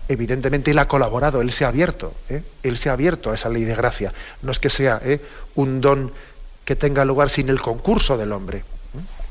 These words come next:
Pero nosotros tenemos que ser mendigos de esta ley de gracia,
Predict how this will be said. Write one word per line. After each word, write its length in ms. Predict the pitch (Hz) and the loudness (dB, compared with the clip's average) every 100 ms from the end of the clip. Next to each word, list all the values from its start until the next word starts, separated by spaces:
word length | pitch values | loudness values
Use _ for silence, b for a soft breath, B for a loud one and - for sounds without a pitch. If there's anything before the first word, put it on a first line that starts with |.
| - - - - B B B B B B B B - - - - | -10 -12 -14 -12 B B B B B B B B -14 -14 -10 -2
Pero 320 | 135 117 123 | 2 2 2
nosotros 840 | 143 127 127 131 131 180 170 170 - | -2 -6 -6 -2 0 0 2 0 2
tenemos 300 | 139 170 160 | 0 2 0
que 100 | 139 | 0
ser 200 | 160 147 | 0 0
mendigos 520 | 127 117 196 170 117 | -2 0 0 0 0
de 80 | 127 | 0
esta 180 | - | 0
ley 200 | 120 127 | 2 2
de 120 | 117 117 | 2 0
gracia, 460 | 113 107 - 98 | 0 -2 -4 -6